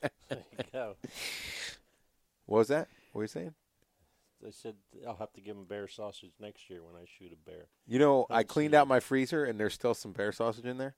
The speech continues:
Speaker 1: Is there?
Speaker 2: Yeah, and there was a couple pieces, a couple slabs of bacon,
Speaker 1: Oh.
Speaker 2: too. I'll have to give 'em to you.
Speaker 1: I thought I was gonna have to do bacon.
Speaker 2: You always have to do bacon.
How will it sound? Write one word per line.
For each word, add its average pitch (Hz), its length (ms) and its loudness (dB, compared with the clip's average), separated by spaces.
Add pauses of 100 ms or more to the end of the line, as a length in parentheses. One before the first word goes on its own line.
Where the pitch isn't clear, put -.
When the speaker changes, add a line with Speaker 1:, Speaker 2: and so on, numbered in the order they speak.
(120)
Speaker 1:
Is 98 140 -14
there? 107 120 -14 (220)
Speaker 2:
Yeah, 110 220 6
and 107 80 -4
there 110 80 2
was 101 80 0
a - 40 -6
couple 120 200 -2
pieces, 120 300 -10 (100)
a 113 60 -4
couple 120 300 0
slabs 113 300 0
of 92 60 -12
bacon, 110 340 2 (300)
Speaker 1:
Oh. 95 160 -18 (240)
Speaker 2:
too. 127 220 0 (2250)
I'll 104 80 -4
have 104 100 -4
to 98 60 -12
give 98 120 -4
'em 92 60 -16
to 92 120 -10
you. 87 160 -8 (220)
Speaker 1:
I 95 180 -20
thought 95 180 -14
I 95 60 -14
was 85 120 -20
gonna 92 200 -20
have 90 160 -20
to 95 60 -20
do 92 200 -20
bacon. 82 420 -20 (920)
Speaker 2:
You 92 140 -16
always 107 260 -12
have 87 160 -12
to - 80 -20
do 87 120 -14
bacon. 82 360 -14